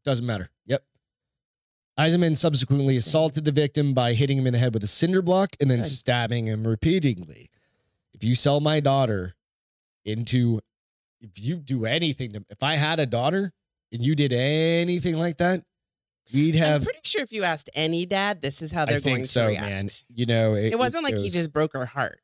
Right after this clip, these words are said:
Speaker 2: That's, that's, you know, or
Speaker 1: No,
Speaker 2: broke
Speaker 1: it's
Speaker 2: up
Speaker 1: not
Speaker 2: with
Speaker 1: like,
Speaker 2: her
Speaker 1: yeah, it's a
Speaker 2: or,
Speaker 1: hard breakup.
Speaker 2: you
Speaker 1: No,
Speaker 2: know,
Speaker 1: fuck off.
Speaker 2: shamed
Speaker 1: Yeah.
Speaker 2: her at school or something. He, like,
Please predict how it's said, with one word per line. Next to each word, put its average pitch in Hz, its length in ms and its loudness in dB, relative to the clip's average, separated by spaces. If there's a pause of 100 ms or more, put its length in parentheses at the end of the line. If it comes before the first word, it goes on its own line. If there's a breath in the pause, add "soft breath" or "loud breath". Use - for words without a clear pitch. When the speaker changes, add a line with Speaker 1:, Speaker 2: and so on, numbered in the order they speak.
Speaker 2:
That's, - 260 -20
that's, - 260 -14
you 160 120 -2
know, 147 340 -2
or 147 60 0
Speaker 1:
No, 143 140 4
Speaker 2:
broke 135 120 0
Speaker 1:
it's 190 80 2
Speaker 2:
up 185 60 0
Speaker 1:
not 180 80 2
Speaker 2:
with 180 80 2
Speaker 1:
like, 170 100 4
Speaker 2:
her 143 120 0
Speaker 1:
yeah, 165 200 2
it's 151 100 -2
a 151 60 2
Speaker 2:
or, 147 100 2
Speaker 1:
hard 143 300 0
breakup. 135 460 0
Speaker 2:
you 175 80 0
Speaker 1:
No, 156 360 2
Speaker 2:
know, 156 60 2
Speaker 1:
fuck 143 160 -2
off. 113 260 -2 (280)
Speaker 2:
shamed 180 480 0
Speaker 1:
Yeah. 160 40 -2
Speaker 2:
her 147 160 2
at 143 140 -2
school 170 320 -2
or 139 100 0
something. 127 380 -10
He, 147 180 -10
like, 190 300 -8